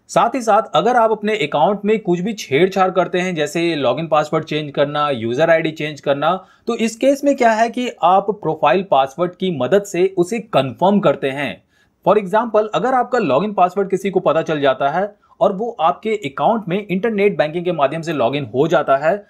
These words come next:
तो आपको डरने की जरूरत नहीं है। जब तक आपका प्रोफाइल पासवर्ड उसे पता नहीं होगा, तब तक वो आपके अकाउंट से ट्रांजैक्शन नहीं कर पाएगा, ना ही आपके अकाउंट के साथ छेड़छाड़ कर पाएगा।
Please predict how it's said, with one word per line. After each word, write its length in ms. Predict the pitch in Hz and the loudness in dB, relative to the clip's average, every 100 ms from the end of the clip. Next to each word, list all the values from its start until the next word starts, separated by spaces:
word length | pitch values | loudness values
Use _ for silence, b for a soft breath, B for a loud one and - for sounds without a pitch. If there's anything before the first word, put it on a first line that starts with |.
| b - | b -2
तो 60 | 220 | 0
आपको 280 | 190 220 | 2 0
डरने 420 | 190 120 120 135 214 | 0 0 -2 0 -2
की 120 | 220 | 0
जरूरत 300 | 208 208 208 | 2 2 0
नहीं 200 | 190 196 | 0 2
है। 220 | 185 220 - - | 2 0 -8 -6
जब 140 | 117 | -4
तक 340 | - - 233 - | -2 -4 -6 2
आपका 280 | 160 165 202 | 2 4 0
प्रोफाइल 420 | 202 147 - 185 | 0 -2 0 0
पासवर्ड 420 | 180 151 147 180 | 2 0 0 -4
उसे 220 | 151 135 165 | -4 -4 -2
पता 320 | 131 123 135 | 0 0 0
नहीं 240 | 127 165 | 0 0
होगा, 420 | 180 175 202 202 B _ | 2 2 0 -2 B _
तब 140 | 226 - | -2 -2
तक 120 | 233 | -6
वो 140 | 196 202 | 0 0
आपके 280 | 170 - 202 | 0 0 -2
अकाउंट 400 | 139 135 180 180 | 0 -2 -2 0
से 100 | 208 | -2
ट्रांजैक्शन 560 | 135 113 127 175 233 | 0 -2 -2 -2 0
नहीं 200 | 208 202 | 0 0
कर 160 | 202 185 | 2 2
पाएगा, 480 | 180 180 202 214 - _ | 2 2 0 -2 -6 _
ना 120 | 143 214 | -2 0
ही 180 | 254 | 0
आपके 300 | 202 170 - | 0 0 2
अकाउंट 580 | 214 208 135 135 147 190 | 0 0 -6 -2 0 0
के 100 | 180 | -2
साथ 200 | 139 151 180 | 0 0 0
छेड़छाड़ 440 | - 135 135 143 151 | 0 0 2 0 2
कर 160 | 143 | 0
पाएगा। 540 | 135 127 123 120 87 | 0 -2 0 -2 -2